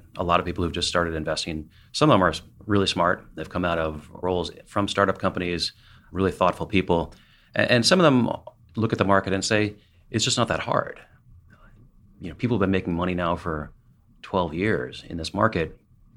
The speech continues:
fairly effortlessly, it looks like, from the outside. And especially if you read the press, all you hear about are the successful companies. So you say, "Wow, that's, it's just not that hard." And I think that's the wrong way to look at anything. If it's what you're doing for a living, you should accept that it's not going to be easy. It's work. So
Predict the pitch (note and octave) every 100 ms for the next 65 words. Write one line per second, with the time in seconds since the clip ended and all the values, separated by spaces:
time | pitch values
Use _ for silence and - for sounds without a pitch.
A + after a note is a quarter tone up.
0 | - - F#3 E3 - F3 - - - D#2+
1 | D2 G#2+ - - - - E2+ D#2 - A2
2 | - - - - - - F2+ - C3 -
3 | F2+ F2 D#2+ - D#3 G2 F#2+ F2 F#2 E2
4 | D#2 - - - E2 D#2 C3 - E2+ -
5 | F2+ F2+ - - _ - A2 A2 G2+ E2
6 | - - - F#3 - F3 A#2 D3 E3+ -
7 | - - - C3+ D3 B2+ G2 - - -
8 | - - - - G#2 G#2 G2 F2 E2+ E2
9 | E2 A#2+ - B1 D2+ A2 - F2+ - C#2+
10 | E2 D#2+ F2+ D#2+ E2 B2 G#2 F2 D2+ -
11 | - - _ - - - - F2 D#2+ -
12 | - D#3+ - F2 E2 F2+ F#2 F#2 E2+ D2+
13 | - G2 G2 G2+ - G#2 G2 - - -
14 | - - D#2+ C#2